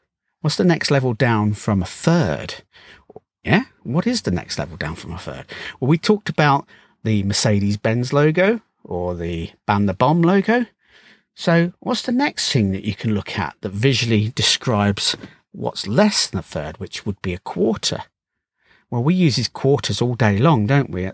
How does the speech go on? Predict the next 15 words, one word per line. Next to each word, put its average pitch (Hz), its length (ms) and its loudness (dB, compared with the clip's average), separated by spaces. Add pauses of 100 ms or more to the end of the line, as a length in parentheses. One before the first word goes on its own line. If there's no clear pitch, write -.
When 104 120 -4
we 98 60 0
look 104 220 -2
at 107 60 -12
watches 135 560 -4 (380)
or, - 280 -10
or 87 100 -8
clocks, - 580 -4
we - 120 -10
go - 160 -8
quarter - 500 -6
of 107 60 0
an 110 220 0
hour, 190 340 4 (520)
okay, 170 380 -2